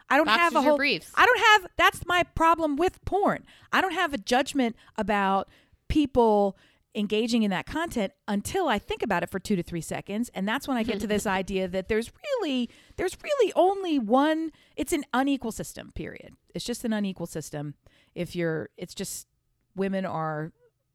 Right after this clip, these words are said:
Speaker 1: losing out in this game when they participate in porn. And that colors any kind of enjoyment that I could even conceive getting out of it.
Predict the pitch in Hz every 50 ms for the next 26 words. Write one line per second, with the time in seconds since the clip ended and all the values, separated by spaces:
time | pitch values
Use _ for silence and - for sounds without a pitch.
0 | _ _ _ _ _ - 180 190 190 175 165 165 151 147 143 143 - - 147 135
1 | 135 131 - - 113 - - - _ _ _ _ _ - 151 151 156 156 147 -
2 | - 147 - - 226 208 - - - - 160 139 135 131 - _ _ _ - 151
3 | - - 165 135 123 - - _ - 180 196 202 214 214 - _ _ _ _ _
4 | _ - - - 277 294 247 175 170 175 180 - - _ _ _ _ _ _ _
5 | _ _ - - 240 262 302 285 - - - 247 247 247 240 226 202 202 180 -
6 | 208 208 208 196 - 190 175 180 - - 196 208 185 180 - - 185 165 - -
7 | - 254 226 202 156 - 165 147 143 139 127 117 - - - -